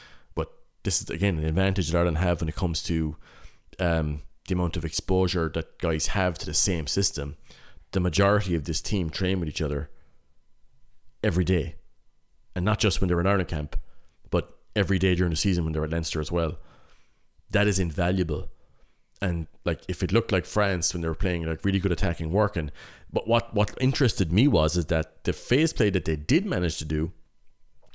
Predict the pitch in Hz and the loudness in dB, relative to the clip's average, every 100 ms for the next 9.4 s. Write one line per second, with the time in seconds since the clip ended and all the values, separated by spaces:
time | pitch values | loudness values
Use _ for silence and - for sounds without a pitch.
0 | - 82 80 120 104 - 113 87 85 78 | -12 -6 0 2 2 2 0 2 -2 -2
1 | 147 160 - - - - - - - - | -2 -4 -6 -8 -16 -20 -20 -20 -20 -20
2 | - - - 104 117 90 - - - - | -20 -20 -14 0 2 2 0 -8 -12 -20
3 | _ - - - - 85 98 101 90 90 | _ -20 -20 -12 -2 0 2 2 0 2
4 | 107 - 90 76 58 - - - - - | 2 2 0 -2 -6 -8 -16 -20 -20 -20
5 | - - 78 - - - - 92 98 - | -14 -4 -4 -4 -18 -10 0 2 2 2
6 | 87 76 - - 110 107 85 - 80 78 | 0 -2 -6 2 4 4 2 0 -2 -2
7 | 76 71 76 57 - - - - - - | -4 -6 -6 -6 -8 -16 -20 -20 -18 -12
8 | - 92 - 107 127 131 143 120 101 76 | -4 -2 0 0 0 0 0 2 0 -2
9 | 92 - 80 73 | -8 -10 -10 -10